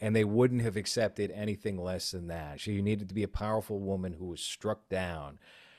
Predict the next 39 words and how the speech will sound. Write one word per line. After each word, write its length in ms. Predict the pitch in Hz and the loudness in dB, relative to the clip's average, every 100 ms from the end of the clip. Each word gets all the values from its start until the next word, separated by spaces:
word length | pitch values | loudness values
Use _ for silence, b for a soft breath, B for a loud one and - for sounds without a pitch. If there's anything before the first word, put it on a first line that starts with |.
| B B | B B
And 320 | 113 120 117 | 2 4 4
in 260 | 120 131 120 | 4 4 4
reality, 640 | 117 123 135 180 135 113 127 | 4 6 8 8 8 6 2
no, 200 | 143 156 | 4 2
she 160 | - | 2
was 100 | 135 | -4
kind 200 | - 156 | -2 0
of 60 | 127 | 0
a 40 | |
soft 840 | - - 120 110 123 135 - - - _ - | 0 2 4 4 4 2 -4 -20 -20 _ -6
mess. 720 | 92 139 180 - - - - _ _ _ _ _ _ _ _ _ 101 | 2 4 4 0 -6 -6 -8 _ _ _ _ _ _ _ _ _ 2
And 140 | 110 | 6
that, 300 | 135 151 113 | 6 6 8
that's 260 | 127 143 - | 8 8 6
what's 180 | 135 - _ _ _ | 2 0 _ _ _
portrayed 300 | - 113 131 | -6 2 4
in 60 | 123 | 4
the 40 | |
film. 200 | 117 165 131 B B B | 4 4 2 B B B
And 220 | 131 135 - | 6 6 6
Andrew 320 | 156 180 156 | 4 6 4
Dominik, 580 | 113 120 170 151 95 - | 6 6 6 4 0 0
the 80 | 107 | 4
way 220 | 110 123 | 6 6
that 160 | 117 | 4
he 120 | - 131 | 2 -2
directed 540 | 113 101 120 - 113 | 0 2 2 2 0
it, 180 | 95 - 123 - | 0 -2 -8 -2
felt 220 | 127 123 | 2 2
very 800 | 98 85 104 120 123 120 113 110 - - | -2 -2 4 6 6 4 2 0 -4 -14
Twin 320 | - 117 107 | -2 2 2
Peaks. 440 | 95 101 95 78 - | 2 -2 -2 -4 -10
It 100 | 92 | -6
felt 300 | - 107 92 | 0 2 2
very 360 | 82 107 113 | 2 4 4
Fire 540 | 98 - 98 95 101 101 | 2 0 0 2 2 2
Walk 420 | 80 85 92 95 | 0 0 0 0
with 160 | 90 - | -8 -10
Me. 340 | 80 69 67 | -12 -12 -18